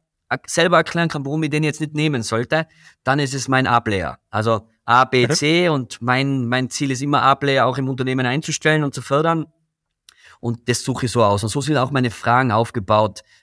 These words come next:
Speaker 1: äh, dass ich rausfinde, äh, ja, ist er das oder ist er es nicht? Und ich will immer rausfinden, er ist es nicht.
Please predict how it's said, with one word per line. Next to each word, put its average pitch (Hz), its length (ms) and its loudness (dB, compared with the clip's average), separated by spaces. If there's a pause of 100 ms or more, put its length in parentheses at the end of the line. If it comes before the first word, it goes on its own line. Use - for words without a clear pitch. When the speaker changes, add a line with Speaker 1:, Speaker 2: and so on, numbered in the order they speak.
Speaker 1:
äh, 110 180 0
dass 104 200 -2
ich 104 100 0
rausfinde, 110 800 2 (320)
äh, 104 320 2 (180)
ja, 113 260 0 (680)
ist 143 140 -2
er 170 80 4
das 151 360 2
oder 131 200 2
ist 120 140 -2
er 117 60 0
es 107 100 -4
nicht? 107 220 -2
Und 104 100 -2
ich 110 100 -2
will 117 140 0
immer 113 140 0
rausfinden, 110 480 0
er 104 100 -4
ist 110 140 -2
es 98 160 -6
nicht. - 280 -8